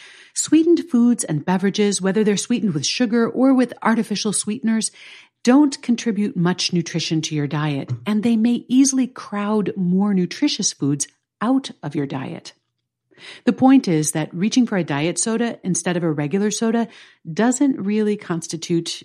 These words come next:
a nutritional upgrade. If you really want a healthier alternative, choose water or sparkling water. And by the same token, if you're looking for a healthier sweet treat, a piece of fresh or dried fruit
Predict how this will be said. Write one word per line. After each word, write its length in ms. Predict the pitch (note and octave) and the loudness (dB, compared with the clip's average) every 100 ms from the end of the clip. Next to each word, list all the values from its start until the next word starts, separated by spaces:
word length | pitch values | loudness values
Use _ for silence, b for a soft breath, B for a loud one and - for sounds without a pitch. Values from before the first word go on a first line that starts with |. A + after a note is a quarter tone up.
| _ | _
a 60 | F3+ | 0
nutritional 640 | D#3+ - D#3 E3 D3 - | 0 -2 -4 0 -2 -2
upgrade. 560 | - - - - - - _ _ _ - | -10 -10 -8 -10 -10 -16 _ _ _ -6
If 160 | G3 | -4
you 80 | G3 | 0
really 260 | B3 D#4+ C4+ | 4 6 6
want 240 | G3+ F#3 - | 4 -2 -6
a 60 | |
healthier 600 | D3 - G3+ A#3 C4+ C4+ | -10 -8 -6 -2 2 2
alternative, 600 | - C4 C4+ C4 C4+ C#4 C4+ B B B - | 2 -2 2 4 4 2 -2 B B B -4
choose 240 | - E3+ | 0 2
water 480 | D#3+ D#3+ D#3+ C3+ - | 4 4 2 -2 -4
or 200 | F3 F3 | 0 0
sparkling 640 | - - E3+ G3 F3+ C#3 C3+ | 0 -2 -4 -4 -2 -2 -2
water. 400 | C3 - - - _ _ _ _ | -6 -10 -14 -16 _ _ _ _
And 160 | - A#3 | 0 2
by 80 | A#3+ | 2
the 100 | A3+ | 0
same 220 | A#3 A3+ | 0 -2
token, 480 | - A3+ G3+ D3 - | -2 -4 -2 -2 0
if 180 | A3+ A3 | -2 0
you're 80 | A#3+ | -2
looking 260 | A#3 A3+ | 0 -2
for 140 | G3 G#3 | -2 -6
a 100 | E3+ | -6
healthier 880 | D#3 - A#3 C4+ - F3+ C3+ - - - | -10 -6 -2 -2 0 -2 -2 -6 -16 -8
sweet 380 | - E3+ D3+ | -6 -4 -6
treat, 320 | - C#3 C#3 - b b b b | -6 -6 -6 -12 b b b b
a 60 | C4+ | -6
piece 320 | - F4 E4 | 0 2 2
of 80 | D#4+ | -2
fresh 480 | - - G#3 - - | -6 -4 -4 -6 -6
or 160 | F3 D3 | -2 -2
dried 460 | C3+ D#3 F3+ G3 | -2 -2 0 -2
fruit 480 | - - B3 E3+ - | -4 -2 0 0 -2